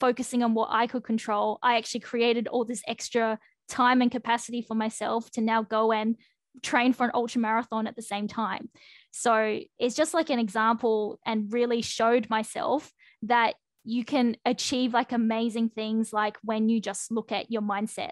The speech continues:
like, it's just, yeah, incredible. And that's where my passion for wanting to help other people in our profession to realize that as well. You know, you don't have to feel like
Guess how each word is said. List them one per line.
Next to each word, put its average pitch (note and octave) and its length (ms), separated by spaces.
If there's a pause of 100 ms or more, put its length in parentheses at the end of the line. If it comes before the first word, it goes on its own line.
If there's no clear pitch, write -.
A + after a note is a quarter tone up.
like, G3+ 240
it's G#3+ 240
just, - 440 (120)
yeah, A#3+ 220
incredible. A3 560
And A#3+ 160
that's A#3+ 240
where A3 160
my G#3+ 140
passion A3 440
for A3 140
wanting G3+ 280
to A3 120
help G3+ 300 (460)
other A#3+ 520 (280)
people C4 380
in A#3+ 220
our A3 100
profession A3+ 640
to A#3 140
realize A3 520
that A3 200
as G#3 160
well. G#3+ 400
You A3+ 100
know, G#3+ 80
you A3 140
don't A#3 180
have B3 200
to C#4 80
feel A#3+ 200
like G#3+ 160